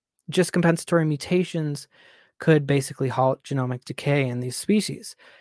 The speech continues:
It's important to constantly remind ourselves, too, that deleterious mutations are not deleterious in every individual. It's, it's based on what mutations they have and the environment. Um, and Sanford claimed to test this, but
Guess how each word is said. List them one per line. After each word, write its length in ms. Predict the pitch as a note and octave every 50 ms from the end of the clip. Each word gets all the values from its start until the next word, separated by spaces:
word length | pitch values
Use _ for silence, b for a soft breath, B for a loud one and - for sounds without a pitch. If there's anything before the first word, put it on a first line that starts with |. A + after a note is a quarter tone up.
| b b -
It's 260 | D#3 D#3 - - - -
important 480 | G#3+ E3 D3+ - - A#3+ A#3+ A3+ G#3+
to 120 | G3+ E3 - - _ _ _ _ _
constantly 380 | - - G3 F#3 - F3+ D#3+ D3+
remind 240 | C#3+ D3 D3+ E3 E3
ourselves, 320 | D#3+ - F3 E3+ D3 -
too, 160 | - F3+ F3+
that 180 | E3+ D#3 C#3+ - - - - -
deleterious 500 | G#3 D#3+ D#3 D#3+ D#3 - E3+ E3 D#3 -
mutations 460 | D#3 C#3+ - - D#3 D3+ D#3+ D3+ C#3
are 200 | - - C#3+ C#3
not 240 | C3+ C#3 D3+ E3 E3
deleterious 540 | E3 F3 E3 E3 D#3+ - E3 E3 E3 D#3+ -
in 100 | D#3 D3+ -
every 260 | E3 E3+ E3+ F3+ F3
individual. 840 | E3+ F3 F3 E3+ F3 G3 A3 B3 A3+ - G#3 F3 C#3+ B2+ B2 C#3 - -
It's, 360 | - C#3 C3+ - - - - -
it's 280 | D#3 D3+ C#3 - - -
based 360 | - D#3+ E3 E3+ D#3+ - -
on 220 | E3 D#3+ D#3 D3+
what 160 | C#3+ D3+ -
mutations 720 | F3+ D#3 D3+ - - D3+ D3 - D#3+ D3+ D3 C#3+ C#3 - b b b b b b _
they 120 | D#3+ D#3+ D3
have 420 | C#3 D#3 D3+ D3+ D3+ D3 C#3+ b b b b b b b _ -
and 300 | C#3+ C#3 C#3+ C#3 C#3 C3+
the 160 | - - C3
environment. 500 | B2+ B2+ - D#3 E3+ F3+ D3+ C3 B2+ - b b b b b b b b _
Um, 360 | D3+ D3 D3 D3 C#3+ C#3+ - - _ _
and 180 | D#3+ D3+ D3+ C#3+
Sanford 520 | - - F#3+ G3+ G3+ G3 - F3+ E3 C#3+
claimed 360 | - - F3+ F3+ G3 G3+ G#3 G3+
to 80 | - G3+
test 400 | - - G3+ F#3+ G3+ - - -
this, 260 | G#3+ A3 A#3 - -
but 280 | - - D#3+ D3+ D#3